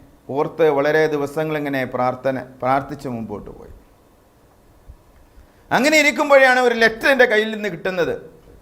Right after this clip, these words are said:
അത് ഊട്ടിയിൽ നിന്നായിരുന്നു. ഊട്ടിയിൽ ഒരു എക്യുമെനിക്കൽ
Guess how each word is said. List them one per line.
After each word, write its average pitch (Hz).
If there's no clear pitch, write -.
അത് 208
ഊട്ടിയിൽ 240
നിന്നായിരുന്നു. 110
ഊട്ടിയിൽ 208
ഒരു 165
എക്യുമെനിക്കൽ 233